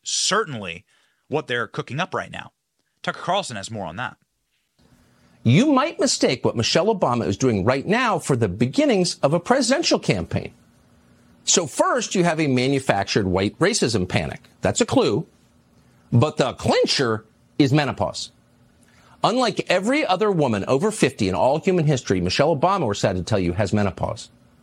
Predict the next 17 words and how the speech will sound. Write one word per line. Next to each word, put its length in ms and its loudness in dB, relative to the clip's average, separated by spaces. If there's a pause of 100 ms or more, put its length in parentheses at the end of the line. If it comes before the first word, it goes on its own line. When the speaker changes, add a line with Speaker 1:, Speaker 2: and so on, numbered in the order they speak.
(400)
Speaker 2:
It's 140 0
not 140 2
clear 160 2
where 100 2
she 160 0
caught 200 2
it. 100 -2
Maybe 160 0
there 60 2
was 100 0
an 60 0
outbreak 400 0
in 80 2
Edgartown. 520 -2 (540)
But 160 2
it's 100 2
bad. 500 -2